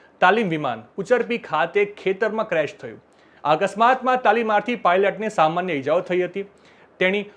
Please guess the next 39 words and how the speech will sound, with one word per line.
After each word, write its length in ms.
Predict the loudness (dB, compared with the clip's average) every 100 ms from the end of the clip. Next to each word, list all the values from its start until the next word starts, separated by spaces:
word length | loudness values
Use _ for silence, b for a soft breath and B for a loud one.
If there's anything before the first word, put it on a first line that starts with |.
| B
હોસ્પિટલમાં 600 | -4 -2 -2 -2 -2 -4
સારવાર 360 | 0 0 2 0 0
હેઠળ 280 | -2 -4 -6
છે. 80 | -12 -16 _ -6 -2
મહેસાણા 360 | 0 0 -2 0
તાલુકા 300 | 0 2 -2 -2
પોલીસ 240 | -4 -4 -4
સ્ટેશનના 420 | -4 -4 -6 -6
ઇન્સ્પેક્ટર 480 | -8 -4 -4 0 -2
ડી 220 | -2 -4 -4
જી 100 | -6 -2
બડવાએ 320 | 0 0 0
જણાવ્યું 380 | -2 -6 -6 -8
હતું 180 | -8 -8
કે 40 | -6 0
કોઈ 180 | 0 0 B B B
ટેકનિકલ 540 | 0 0 -4 0 0 2
કારણોસર 420 | 2 2 -2 -6 -10 -6
સિંગલ 340 | -2 2 2 2
એન્જિન 280 | -2 -4 -4
વિમાન 320 | 0 -2 -2 B B -10
મહેસાણા 580 | -2 -2 0 0 0 -2
શહેર 180 | 0 0 0
નજીક 280 | -6 -8 -6 -4
ઉચરપી 360 | -4 -2 -2 0
ગામમાં 360 | -2 -2 -6 -4
ખુલ્લા 260 | -4 0 0 0
મેદાનમાં 360 | -6 -6 -6 -4
ક્રેશ 200 | -6 -8
થયું 180 | -14 -14
હતું. 180 | -16 -20 _ b b b b
પોલીસ 280 | 2 2 2 -4
ઇન્સ્પેક્ટરે 560 | -2 -2 0 4 6 6
વધુમાં 380 | 4 0 0
જણાવ્યું 400 | 0 0 0 0
હતું 140 | 0 0
કે 80 | 0
આ 100 | -2
ઘટનાની 400 | -6 -6 -6